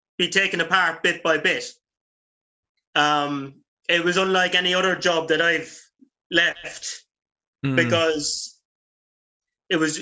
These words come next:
Speaker 1: yeah, it, it, it was just every, like, even though I, I was only there for a short period of time, it felt like we had, like, because I built a, a team myself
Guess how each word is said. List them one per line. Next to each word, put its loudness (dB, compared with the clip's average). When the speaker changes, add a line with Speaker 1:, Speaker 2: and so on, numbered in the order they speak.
Speaker 1:
yeah, 2
it, 0
it, -2
it 2
was 0
just 0
every, 0
like, 0
even 0
though 2
I, 0
I 4
was 0
only 2
there 2
for -2
a 0
short 0
period 2
of -4
time, 0
it 0
felt 0
like 0
we 0
had, 0
like, 0
because 0
I 2
built 0
a, -2
a -2
team -2
myself 0